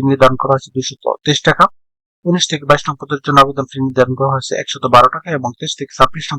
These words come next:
পদের জন্য আবেদন ফি নির্ধারণ করা হয়েছে ছাপ্পান্ন টাকা, যা এখানে দেওয়া নিয়ম অনুসারে শুধুমাত্র টেলিটক সিমের মাধ্যমে আবেদন ফি পরিশোধ করতে হবে। তো ভিউয়ার্স, এই ছিল আজকে বিস্তারিত আলোচনা। তারপর আপনাদের যদি কারো কোনো প্রশ্ন থাকে তাহলে অবশ্যই কমেন্টে জানাবেন।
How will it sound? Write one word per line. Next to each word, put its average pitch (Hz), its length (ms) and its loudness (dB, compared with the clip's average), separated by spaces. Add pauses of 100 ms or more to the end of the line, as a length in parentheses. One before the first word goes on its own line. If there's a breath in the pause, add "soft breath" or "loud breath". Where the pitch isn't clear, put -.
পদের 135 240 -2
জন্য 131 200 -2
আবেদন 131 260 -4
ফি - 60 -20 (100)
নির্ধারণ 123 340 -4
করা 131 140 2
হয়েছে - 220 -8
ছাপ্পান্ন - 320 -2 (100)
টাকা, 131 160 0 (680)
যা 127 220 4
এখানে 139 300 -2
দেওয়া 139 240 4
নিয়ম 139 220 6
অনুসারে 139 300 -8 (100)
শুধুমাত্র 139 340 0 (180)
টেলিটক 151 360 -8
সিমের 131 260 -4
মাধ্যমে 139 320 -6
আবেদন 135 280 -2
ফি 127 160 -4
পরিশোধ - 320 -6
করতে - 240 0
হবে। 139 180 2 (420)
তো - 120 0
ভিউয়ার্স, 135 300 4
এই 139 100 -8
ছিল 139 160 -4
আজকে - 240 -10
বিস্তারিত - 380 -4
আলোচনা। 131 280 0 (120)
তারপর 139 280 -4
আপনাদের - 340 -2
যদি 127 200 -8
কারো 123 160 4
কোনো 131 180 -18
প্রশ্ন - 280 -20
থাকে 123 200 -8
তাহলে 131 240 -8
অবশ্যই 127 280 -6
কমেন্টে 127 340 2
জানাবেন। 127 300 6